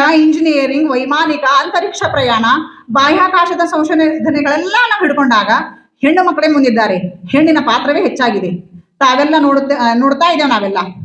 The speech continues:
ಸಾಧನೆ ಮಾಡುವಲ್ಲಿ ಇಷ್ಟೊಂದು ಸಶಕ್ತಳಾಗಿದ್ದಾಳೆ ಹೆಣ್ಣು ಮಗಳು, ಆದ್ರೆ ನಾವು ಅವಳನ್ನು ಕಡೆಗಣಿಸ್ತಾ ಇದ್ದೇವೆ.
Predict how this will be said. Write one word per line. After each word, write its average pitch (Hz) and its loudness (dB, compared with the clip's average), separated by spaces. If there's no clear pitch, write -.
ಸಾಧನೆ 311 0
ಮಾಡುವಲ್ಲಿ 277 2
ಇಷ್ಟೊಂದು 359 -4
ಸಶಕ್ತಳಾಗಿದ್ದಾಳೆ 285 -2
ಹೆಣ್ಣು 269 0
ಮಗಳು, 208 -4
ಆದ್ರೆ 247 2
ನಾವು 226 2
ಅವಳನ್ನು 240 2
ಕಡೆಗಣಿಸ್ತಾ 262 0
ಇದ್ದೇವೆ. 175 -2